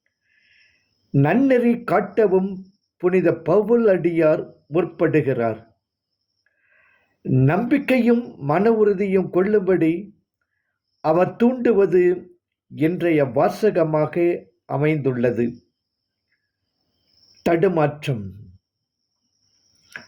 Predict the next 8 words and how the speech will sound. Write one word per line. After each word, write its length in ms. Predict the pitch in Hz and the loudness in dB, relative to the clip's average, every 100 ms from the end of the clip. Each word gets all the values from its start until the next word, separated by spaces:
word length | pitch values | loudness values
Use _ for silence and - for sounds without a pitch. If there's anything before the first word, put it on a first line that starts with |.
| _ | _
நம் 380 | 170 156 185 - | -2 0 -2 -2
பெருமானின் 960 | 214 233 285 269 233 226 233 262 247 - _ _ _ _ _ _ _ _ _ - | 0 0 -2 0 2 2 2 0 -4 -14 _ _ _ _ _ _ _ _ _ -6
மறுவருகை 1040 | 143 180 240 240 220 202 196 202 190 - _ _ | 0 2 0 2 2 2 2 0 0 -10 _ _
உடனடியாக 800 | 143 170 214 220 196 185 180 180 | -4 0 2 2 2 2 0 0
நிகழும் 500 | 160 170 196 190 185 | -2 0 0 2 0
என்று 680 | 170 160 - 220 147 - 143 _ _ _ _ _ _ _ _ - | -2 -4 -6 -6 -6 -10 -18 _ _ _ _ _ _ _ _ -2
ஆதி 420 | 160 233 233 240 | 0 2 0 -4
கிறிஸ்தவர் 880 | - 208 196 - 175 165 170 175 | 0 0 0 -2 0 2 2 0